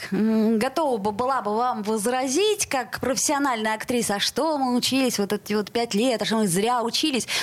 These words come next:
Но я так понимаю, что больше театра разного и, так сказать, разнообразного. Ведь это ж хорошо, когда один театр такой, один театр такой. А чего нам не хватает, вот по вашему мнению? Вот сейчас у нас, ну,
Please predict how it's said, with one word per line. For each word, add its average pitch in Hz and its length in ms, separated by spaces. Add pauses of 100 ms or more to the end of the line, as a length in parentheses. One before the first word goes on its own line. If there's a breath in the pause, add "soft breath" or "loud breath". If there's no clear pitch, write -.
Но 202 60
я 285 140
так 339 140
понимаю, 277 360
что 247 360
больше 269 380
театра 254 580 (280 loud breath)
разного 220 760
и, 220 360
так 202 160
сказать, 196 380
разнообразного. 208 880
Ведь 170 140
это 226 120
ж - 60
хорошо, - 380
когда 170 300
один 269 240
театр 226 320
такой, 156 380
один 247 220
театр 240 280
такой. 156 420 (340 loud breath)
А 208 240
чего 349 200
нам 359 160
не 320 80
хватает, 160 520
вот 175 120
по 233 120
вашему 208 340
мнению? 175 340
Вот 302 140
сейчас 320 340
у 240 40
нас, 240 260
ну, 320 220